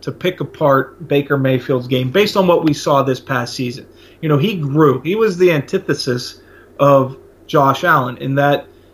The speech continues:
you didn't have the physical tools, and he continued to get better. His arm strength improved, um, his timing, his accuracy, everything got better in his senior season. The statistics may not overall reflect that,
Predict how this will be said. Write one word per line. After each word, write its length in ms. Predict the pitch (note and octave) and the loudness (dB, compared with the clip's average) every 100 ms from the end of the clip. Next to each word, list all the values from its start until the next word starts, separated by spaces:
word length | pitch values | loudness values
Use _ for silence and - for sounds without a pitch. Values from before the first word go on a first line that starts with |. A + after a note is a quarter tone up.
| _ | _
you 100 | D#3 | -10
didn't 320 | C#3+ F3+ A#3+ D#3+ | 0 2 2 0
have 280 | D#3+ C#3 | -2 -2
the 80 | B2+ | -4
physical 520 | A#2+ C#3 A#2+ B2 A#2+ | -6 -6 -6 -8 -10
tools, 540 | B2+ - B2+ B2 B2+ - | -10 -10 -10 -10 -12 -6
and 120 | C#3 | 0
he 60 | C#3+ | 0
continued 640 | - C#3 - F#3+ G3 F#3+ | 0 -8 -4 0 0 0
to 100 | - | -2
get 320 | D3 D3+ - | 2 0 0
better. 420 | C#3+ C#3 B2+ - - | -2 0 -2 -8 -8
His 200 | C#3 C3 | -8 -4
arm 260 | C#3 E3+ E3+ | 0 0 -2
strength 380 | - E3 D#3 | -2 -2 0
improved, 600 | D3+ C3+ - D3 C#3+ C3+ - - - - - | -2 -2 2 4 4 2 -8 -20 -20 -12 0
um, 400 | B2 B2+ C3 - - - | 2 2 0 -8 -18 -8
his 300 | C3 C3 - | -2 -2 -2
timing, 600 | - F3 F3 E3 E3 C#3+ | 2 4 4 2 0 -4
his 220 | B2+ B2 | -6 -2
accuracy, 640 | C#3+ D3+ D3+ C#3+ C#3+ A#2+ | 0 -2 -2 -6 -6 -4
everything 640 | G#3+ B3 B3 A3 G3 D#3+ C#3+ - _ - | -2 -2 -4 -6 -4 -6 -8 -16 _ -12
got 380 | C#3 C#3+ C#3+ C#3+ | -2 0 0 -2
better 460 | C#3 C#3 C3+ C3 - - - | -2 0 0 -2 -6 -20 -8
in 120 | C3+ | -4
his 160 | C#3 B2+ | -4 -4
senior 440 | - D3 C3 A#2+ | -4 -2 -2 -2
season. 380 | - D3+ A#2+ B2+ | 2 2 2 -6
The 100 | C3+ | -8
statistics 580 | - D#3+ G#3 G#3 F#3+ - | -6 -2 0 0 -2 0
may 180 | F3 | 0
not 320 | E3 D#3 D3 - - - | 4 4 2 -4 -14 0
overall 480 | D#3+ D3+ C#3 D3+ E3 | 0 2 2 2 0
reflect 540 | D3+ - D3+ - - | -4 -4 -2 -2 0
that, 260 | E3+ E3+ | 0 0